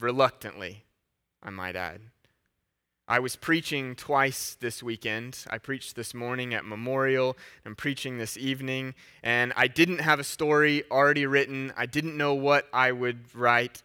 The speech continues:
about. And so on Monday night, I sat down with a mug of Harvest Blend herbal tea. Thank you, Trader Jo-, Trader Joe's. And I put on some McCoy Tyner, and I started writing.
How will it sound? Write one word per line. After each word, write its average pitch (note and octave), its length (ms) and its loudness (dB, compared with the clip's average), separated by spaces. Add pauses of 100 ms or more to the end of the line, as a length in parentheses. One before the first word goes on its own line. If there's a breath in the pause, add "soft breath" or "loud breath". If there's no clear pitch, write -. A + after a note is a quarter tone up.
(120)
about. G#2+ 480 -2 (2000)
And A#2 140 -6
so D3 300 4
on C#3 300 4
Monday F#3 340 6
night, D3+ 360 6 (1000)
I B2+ 120 4
sat D#3+ 380 0
down C#3+ 460 0
with C3 180 -6
a B2+ 60 -6
mug C3 420 2
of B2 480 0 (200)
Harvest B2+ 480 -4
Blend B2 500 -6 (360)
herbal B2 340 -4
tea. B2+ 480 -8 (260)
Thank A#2+ 220 -8
you, A#2+ 60 -10
Trader A2+ 280 -4
Jo-, A2+ 220 -6
Trader A2+ 340 -4
Joe's. A2+ 520 -4 (760 soft breath)
And D3+ 140 8
I D#3+ 140 8
put F#3 200 2
on F3+ 260 6
some E3 260 -2
McCoy D#3+ 360 6
Tyner, D3+ 480 4
and C#3+ 80 2
I C#3 120 2
started C3 360 2
writing. C#3 380 6